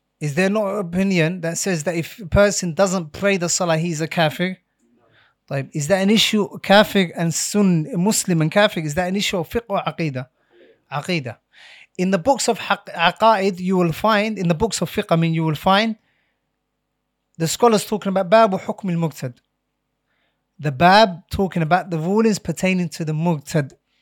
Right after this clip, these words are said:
the apostate. Every single fiqh book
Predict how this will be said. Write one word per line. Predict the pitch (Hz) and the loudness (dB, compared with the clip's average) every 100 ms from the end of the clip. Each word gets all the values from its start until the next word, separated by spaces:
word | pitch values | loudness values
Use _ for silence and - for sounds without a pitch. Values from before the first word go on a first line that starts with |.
| - | -10
the | - | -8
apostate. | 151 - 180 - - 139 123 - _ _ _ _ _ _ _ _ _ _ | -2 0 0 -6 -6 -6 -8 -14 _ _ _ _ _ _ _ _ _ _
Every | 202 233 190 175 170 | -2 -2 -2 -6 -6
single | - 220 208 175 | -6 -6 -4 -6
fiqh | - 247 - | -2 -2 2
book | 185 254 - | 4 4 2